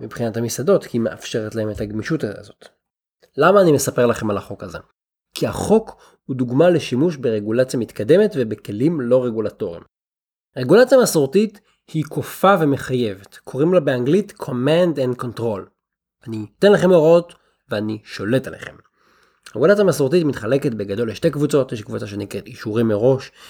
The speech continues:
זה רישיונות והיתרים, זה כל הבירוקרטיה, וקבוצה שנייה נקראת נורמות מחייבות, שם יש פיקוח ואכיפה אבל בדיעבד. אבל עכשיו בואו נדבר על קבוצה שלישית, על רגולציה מתקדמת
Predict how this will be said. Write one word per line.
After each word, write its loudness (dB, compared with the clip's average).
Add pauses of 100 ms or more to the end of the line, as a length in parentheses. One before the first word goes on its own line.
(120)
זה -2
רישיונות 0
והיתרים, 2
זה -2
כל 2
הבירוקרטיה, 2 (520)
וקבוצה 0
שנייה 4
נקראת 0
נורמות 4
מחייבות, -6 (280)
שם -4
יש -4 (100)
פיקוח 0
ואכיפה 0
אבל 4
בדיעבד. -2 (760)
אבל -6
עכשיו 2
בואו 6
נדבר 4
על 4
קבוצה -12
שלישית, -12
על -18
רגולציה -4
מתקדמת 0